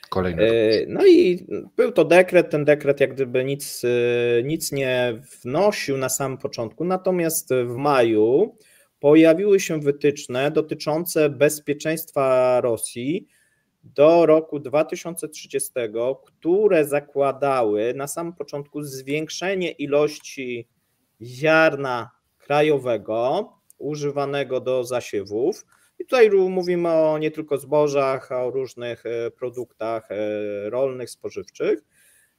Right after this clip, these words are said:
Speaker 2: E, i tam sobie wymyślili, że chcieliby dojść do siedemdziesięciu procent, e, własnego ziarna, żeby uniezależnić się właśnie od, e,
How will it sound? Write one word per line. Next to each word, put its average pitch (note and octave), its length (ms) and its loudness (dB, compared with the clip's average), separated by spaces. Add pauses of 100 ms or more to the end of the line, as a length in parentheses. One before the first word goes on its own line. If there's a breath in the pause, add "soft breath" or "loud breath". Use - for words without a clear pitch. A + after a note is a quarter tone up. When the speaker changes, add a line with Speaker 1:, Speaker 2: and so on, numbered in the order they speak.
Speaker 2:
E, - 20 -12 (300)
i F#3+ 420 -8
tam F3 300 -2
sobie D#3 520 -2
wymyślili, D#3 560 -2
że C#3 140 -4
chcieliby C#3+ 520 -4
dojść C#3 380 2
do C3 120 -2
siedemdziesięciu C3+ 1000 -6
procent, B2 920 -4
e, A2 440 -2
własnego A2 720 -2
ziarna, C#4+ 380 -4 (360 soft breath)
żeby G#3+ 340 6
uniezależnić D#3+ 1080 4
się C#3 540 -6
właśnie A#2+ 640 -4
od, A2 360 -4
e, G2+ 40 -6